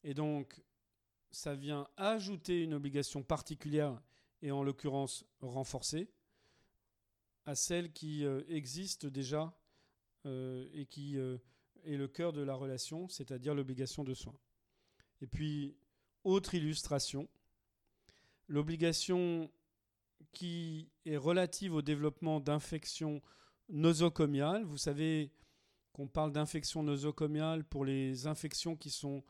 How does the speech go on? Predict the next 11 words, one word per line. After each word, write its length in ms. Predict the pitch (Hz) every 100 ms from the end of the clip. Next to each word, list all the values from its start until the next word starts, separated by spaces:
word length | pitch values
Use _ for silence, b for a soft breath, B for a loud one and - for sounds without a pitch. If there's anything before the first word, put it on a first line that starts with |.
| b b b -
contractées 640 | 170 - 135 - - 165
dans 200 | 147 127
un 120 | 131
établissement 720 | 151 160 170 151 147 - 151 131
de 80 |
soins. 340 | 127 139 143 294 _ _ _ _ _ _ _ _
Le 120 | 151 151
médecin 640 | 160 - 180 175 170 160 _ _ _ _ -
est 160 | 156 -
tenu 300 | 160 160 156
ici, 580 | 147 - 160 156 151